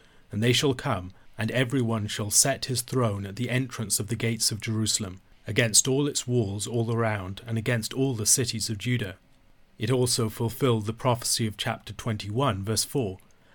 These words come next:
"Thus says the Lord, the God of Israel, 'Behold, I will turn back the weapons of war that are in your hands, and with which you are fighting against the king of Babylon,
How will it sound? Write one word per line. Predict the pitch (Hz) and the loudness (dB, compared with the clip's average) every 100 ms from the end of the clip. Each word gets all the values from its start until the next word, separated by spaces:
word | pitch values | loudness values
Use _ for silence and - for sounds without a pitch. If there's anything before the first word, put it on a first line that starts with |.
| _ | _
"Thus | 123 123 | 2 4
says | - 131 117 | 4 2 0
the | 120 | 0
Lord, | 117 120 98 95 | 2 2 2 -2
the | |
God | 110 117 117 | -2 2 2
of | 113 | 2
Israel, | 117 - 110 95 95 - - | 0 -2 -4 -6 -12 -20 -4
'Behold, | 113 98 143 113 95 117 | -2 2 4 2 0 -2
I | 123 | 0
will | 117 | 0
turn | 110 - 147 135 | -2 -2 0 0
back | 131 117 - | 0 -2 -2
the | 113 | -2
weapons | 120 123 135 113 | 0 0 -2 -2
of | 120 131 | -2 2
war | 120 92 | 0 0
that | 92 107 123 | -4 -4 0
are | 117 | 2
in | 117 | 4
your | 113 110 | 2 0
hands, | 135 107 87 87 - | 0 -2 -2 -4 -2
and | 117 | 2
with | 117 117 | 2 2
which | 143 - | 0 0
you | 135 120 | 0 0
are | |
fighting | 110 - 143 123 107 | 0 0 0 0 -4
against | 95 95 110 - | -4 -2 -4 -4
the | 123 | -4
king | - 117 | 0 0
of | 98 | 2
Babylon, | 120 120 104 92 | 0 0 -2 -6